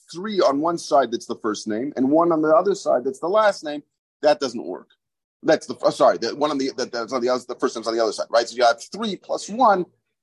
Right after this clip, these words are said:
That doesn't work. I mean, that's, it, it's a chashash. This is gzeira. It's, this is not, you know, but it's a gzeira, and therefore it doesn't work. Now it gets even more interesting. Shir mixes haget zok Mishnah. He left over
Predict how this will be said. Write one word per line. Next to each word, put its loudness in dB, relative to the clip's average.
That 4
doesn't -2
work. 2
I 0
mean, -2
that's, 0
it, -6
it's 0
a -8
chashash. -2
This -18
is -10
gzeira. 0
It's, -8
this -10
is -8
not, 2
you -2
know, 2
but -4
it's -8
a -10
gzeira, 4
and 2
therefore 0
it 0
doesn't 2
work. -6
Now 0
it -4
gets -4
even 0
more -2
interesting. -8
Shir 6
mixes 2
haget 2
zok 2
Mishnah. -10
He -6
left 0
over 0